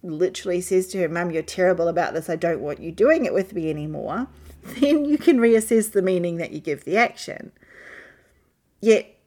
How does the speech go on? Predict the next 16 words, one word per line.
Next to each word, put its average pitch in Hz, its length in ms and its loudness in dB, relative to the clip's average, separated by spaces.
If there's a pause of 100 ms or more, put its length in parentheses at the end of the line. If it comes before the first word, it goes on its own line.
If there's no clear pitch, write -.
(200)
if 214 200 0
you 214 100 0
think 294 320 0
about 151 360 0
it, 110 240 -6 (1000)
even 254 360 2
when 247 220 2
we 208 220 2
think 208 320 -4
about 175 300 0
the 175 80 0
meaning 160 340 -4
behind 160 480 -8
our 143 300 -2
own 165 260 0
actions, - 880 -10